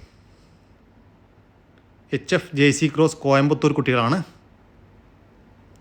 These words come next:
നല്ല തീറ്റയും കൂടിയുമുള്ള ഈ പശുക്കുട്ടികളുടെ ഉദ്ദേശിക്കുന്ന വില മേനി ഇരുപത്തിയാറായിരം രൂപ, ഒരെണ്ണം ഇരുപത്തിയാറായിരം രൂപ. സ്ഥലം വരുന്നത് കണ്ണൂർ ജില്ലയിലെ മട്ടന്നൂർ.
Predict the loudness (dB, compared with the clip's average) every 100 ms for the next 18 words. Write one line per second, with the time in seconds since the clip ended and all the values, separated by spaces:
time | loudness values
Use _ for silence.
0 | _ _ _ _ _ _ _ _ _ _
1 | _ -12 -2 0 0 -2 0 0 0 0
2 | 0 -2 -2 -4 -4 -2 -4 -4 -6 -4
3 | -4 -4 -6 -6 -4 -2 0 0 -2 -8
4 | -20 -20 _ _ -8 0 4 6 4 2
5 | -2 0 0 0 0 2 0 -2 -4 -6
6 | -4 -4 -8 -20 -20 -20 -20 -20 _ -20
7 | -20 -20 -6 0 2 4 2 0 -2 -2
8 | -2 -2 -4 -2 0 0 0 0 -4 -4
9 | -2 -2 -4 -20 -20 -20 -20 -20 -20 -20
10 | -20 -20 -20 -20 -20 _ -20 -20 -4 4
11 | 4 6 4 4 0 -2 0 2 4 4
12 | 4 4 4 4 2 0 -6 -18 -4 -4
13 | 0 0 2 0